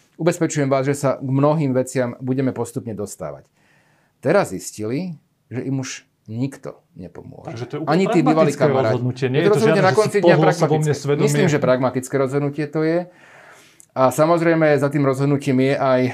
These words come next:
Speaker 1: aj vidina nejakého legálneho benefitu v podobe nižšieho, nižšieho trestu, čo je absolútne v poriadku.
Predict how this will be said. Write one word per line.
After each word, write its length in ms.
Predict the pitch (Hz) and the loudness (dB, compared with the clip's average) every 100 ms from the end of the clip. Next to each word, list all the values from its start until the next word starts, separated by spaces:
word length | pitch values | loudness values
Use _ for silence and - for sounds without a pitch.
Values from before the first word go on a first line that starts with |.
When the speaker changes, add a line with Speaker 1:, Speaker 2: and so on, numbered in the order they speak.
| - | -6
Speaker 1:
aj 240 | - 127 120 | -4 0 0
vidina 300 | 120 131 139 127 | 0 0 0 0
nejakého 320 | 127 135 123 | -2 -2 0
legálneho 420 | 123 127 127 127 | 2 2 0 -2
benefitu 600 | 117 120 127 151 147 180 | -2 -2 -2 -4 -4 -6
v 60 | - | -6
podobe 360 | 135 123 110 113 110 | -4 -2 -2 -4 -4
nižšieho, 640 | 123 123 131 117 110 - | -6 -2 -2 -2 -2 -6
nižšieho 320 | 127 113 127 | -8 -6 -6
trestu, 320 | 107 110 - 143 | -4 -6 -6 -8
čo 100 | 147 | -2
je 60 | |
absolútne 420 | 170 - 170 143 | -2 0 -2 -2
v 80 | 117 | -6
poriadku. 540 | - 113 117 - 160 | -4 -4 -4 -4 -6